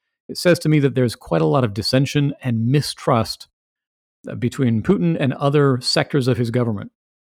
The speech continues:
Now, that's good for us. It says that, uh, he, his attention is focused homeward,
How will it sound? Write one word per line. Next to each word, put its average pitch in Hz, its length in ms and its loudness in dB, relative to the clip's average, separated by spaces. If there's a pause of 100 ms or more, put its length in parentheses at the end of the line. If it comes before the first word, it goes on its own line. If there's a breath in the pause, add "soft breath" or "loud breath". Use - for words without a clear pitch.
(320)
Now, 123 80 -2
that's 160 180 0
good 185 240 2
for - 180 -2
us. 135 560 -2
It 151 140 -8
says 143 360 2
that, 131 200 0 (160)
uh, 139 240 -12
he, - 260 -10 (580 soft breath)
his 143 180 2
attention 143 480 2
is 127 180 -2
focused 143 460 2
homeward, 120 540 -2